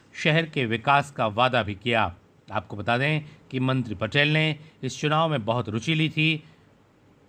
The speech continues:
यहाँ भाजपा के पास सिर्फ चौदह पार्षद थे, जबकि कांग्रेस के पास सत्रह पार्षद। ऐसे में भाजपा बहुमत से दूर थी, लेकिन परिणाम चौंकाने वाले आए, जब कांग्रेस को चौबीस वोट मिले और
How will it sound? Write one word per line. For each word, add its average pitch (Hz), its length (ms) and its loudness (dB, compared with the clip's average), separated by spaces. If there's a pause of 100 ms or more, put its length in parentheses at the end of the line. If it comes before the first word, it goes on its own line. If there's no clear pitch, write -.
(200)
यहाँ 156 520 4 (260)
भाजपा 151 420 0
के 156 120 -6
पास 143 300 2
सिर्फ 127 260 -6
चौदह 117 360 -4
पार्षद 123 480 0
थे, 151 200 2 (400)
जबकि 135 280 -4
कांग्रेस 151 480 -2
के 143 100 -2
पास 131 460 2 (320)
सत्रह 151 420 -2
पार्षद। 101 520 -2 (260)
ऐसे 113 260 -2
में 151 240 2 (300)
भाजपा 131 480 0
बहुमत 113 440 -2
से 117 120 -8
दूर 135 240 -4
थी, 147 320 0 (300)
लेकिन 139 320 -2
परिणाम 147 440 2
चौंकाने 117 400 -2
वाले 104 240 -2
आए, 143 320 0 (300)
जब 107 180 -14
कांग्रेस 147 380 -2
को 131 340 0 (300)
चौबीस 131 500 2
वोट 101 220 -6
मिले 110 300 0 (280)
और 135 360 2